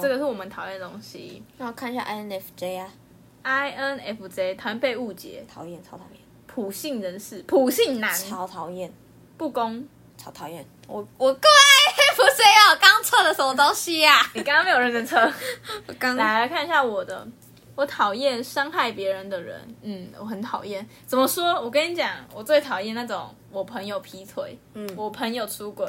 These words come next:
Speaker 1: 我绝对会跟他断联。
Speaker 2: 嗯。
Speaker 1: 你还记得？哦，你应该不知道这件事，但是你知道这个人是谁。
Speaker 2: 嗯。
Speaker 1: 我国中有一个很好，哎，国小有一个很好的男性朋友，
Speaker 2: 嗯。
Speaker 1: 到国中都还很好。
Speaker 2: 嗯。
Speaker 1: 然后呢，最后国中的时候跟我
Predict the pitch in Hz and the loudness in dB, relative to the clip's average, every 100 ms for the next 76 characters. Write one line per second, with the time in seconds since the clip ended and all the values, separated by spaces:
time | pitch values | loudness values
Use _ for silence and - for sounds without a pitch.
0 | - - 202 208 202 233 269 269 214 226 | -8 -12 -14 -12 -8 -6 -6 -6 -6 -4
1 | 202 233 - - 240 - - - - - | -4 -6 -8 -4 -4 -4 -14 -20 -20 -20
2 | - - 208 180 - 233 269 359 262 208 | -20 -14 -12 -12 -8 -4 -4 -2 -2 -2
3 | 202 - - - - - - - 214 208 | -4 -10 -20 -20 -20 -20 -20 -10 -10 -8
4 | 202 262 285 247 233 202 220 202 202 285 | -6 -6 -4 -4 -4 -8 -12 -12 -6 -6
5 | 339 285 226 208 196 240 - - 190 214 | -2 -4 -4 -10 -6 -4 -4 -4 -8 -10
6 | 208 - - - - 196 185 - - - | -14 -14 -14 -14 -14 -12 -12 -14 -20 -10
7 | 220 220 240 254 302 311 226 208 220 208 | -8 -2 0 2 0 -2 -4 -4 -4 -4
8 | 233 226 214 254 208 196 - - 269 254 | -4 -8 -6 -4 -4 -4 -12 -8 -6 -2
9 | 240 254 294 220 208 208 214 226 226 - | -2 0 -2 -2 -4 -4 -6 -8 -6 -4
10 | 202 185 185 185 226 262 208 - - - | -4 -6 -12 -14 -12 -12 -12 -16 -18 -14
11 | - - 208 285 277 208 208 220 214 190 | -14 -8 0 0 -2 -8 -8 -6 -4 -6
12 | 202 214 - - - - 202 196 190 - | -8 -12 -12 -12 -14 -16 -14 -14 -12 -10
13 | 226 320 311 277 320 320 294 226 214 233 | -4 -4 -4 -4 0 2 0 -4 -6 -6
14 | 220 214 214 220 226 226 196 | -4 -4 -2 -4 -6 -4 -4